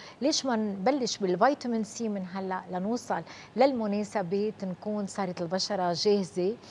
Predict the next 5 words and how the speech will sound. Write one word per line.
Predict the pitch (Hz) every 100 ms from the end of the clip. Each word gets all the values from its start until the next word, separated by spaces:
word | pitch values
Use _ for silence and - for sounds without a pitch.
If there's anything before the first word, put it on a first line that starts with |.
| - - -
وهالبلد | 208 202 202 226 254 214 208 190
غني | 202 202 185
بكل | 160 175 - 233
هالفواكه | 180 185 165 - 214 214 - 208 208 - - -
لحتى | 190 - 214 - 190 190